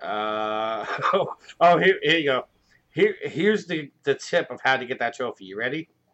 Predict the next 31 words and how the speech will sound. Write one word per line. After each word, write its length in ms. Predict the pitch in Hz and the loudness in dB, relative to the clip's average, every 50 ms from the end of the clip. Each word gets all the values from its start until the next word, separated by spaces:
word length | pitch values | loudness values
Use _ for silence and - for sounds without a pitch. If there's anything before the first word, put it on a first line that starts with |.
| _ _ | _ _
Even 360 | 156 175 196 196 220 214 214 | -2 -2 0 2 0 2 4
though 240 | 214 208 196 190 190 | 6 6 6 6 4
in 100 | 175 156 | 2 -2
the 120 | 147 143 | -2 -2
trophy 280 | 143 151 156 147 151 160 | 0 0 0 -2 -2 -6
description 540 | 139 139 - - 160 147 - - 120 110 107 | -8 -10 -6 -4 -6 -6 -6 -8 -14 -10 -8
does 180 | 127 120 113 | -8 -6 -2
not 240 | 123 139 147 135 135 | 0 0 0 0 0
mention 320 | 143 139 139 - 113 107 | -2 -2 -2 -2 -6 -8
it, 160 | 110 107 101 - - | -8 -8 -10 -6 -4
this 160 | 139 139 - | -4 -4 -2
trophy 320 | - 170 160 - - 151 | -2 -2 -2 -2 -6 -10
can 180 | - - 131 123 - | -10 -8 -10 -8 -4
only 320 | - 139 151 160 170 180 180 | -2 -2 -2 -2 -4 -8 -10
be 180 | 175 175 170 | -12 -14 -10
done 340 | 160 151 135 135 131 127 123 | -6 -2 -2 0 -2 -2 -4
in 260 | - 120 123 120 120 117 _ _ 120 | -8 -10 -10 -10 -12 -16 _ _ -8
W 200 | 131 127 127 127 | -6 -6 -4 -6
W 220 | 123 127 123 127 | -6 -6 -6 -8
E 140 | 120 117 113 | -10 -12 -16
Universe 420 | 117 123 123 123 113 113 107 - - 101 | -14 -10 -8 -8 -8 -8 -10 -10 -10 -12
mode. 240 | 101 98 85 76 - _ _ _ _ _ _ _ _ _ _ _ _ _ _ _ _ _ _ _ _ _ _ _ _ _ _ - | -10 -10 -10 -14 -18 _ _ _ _ _ _ _ _ _ _ _ _ _ _ _ _ _ _ _ _ _ _ _ _ _ _ 0
In 220 | 156 175 196 208 | 0 2 2 0
Universe 440 | 196 208 208 214 202 202 190 143 - | 2 4 4 6 6 4 2 2 0
mode, 220 | 135 131 127 123 | -2 -2 -2 -4
simulate 480 | - - 151 156 175 185 190 202 196 202 | -6 -6 -6 -4 -2 -2 -2 -2 -2 -4
the 100 | 202 185 | -8 -6
game 320 | 175 170 160 151 143 139 - | -4 -4 -2 -2 -4 -4 -4
up 200 | - 151 151 - | -4 -4 -4 -4
to 80 | - 190 | -4 -2
WrestleMania, 720 | 170 165 147 139 139 175 143 139 127 117 110 110 110 | 0 0 0 -2 -4 -4 -4 -4 -4 -4 -6 -6 -6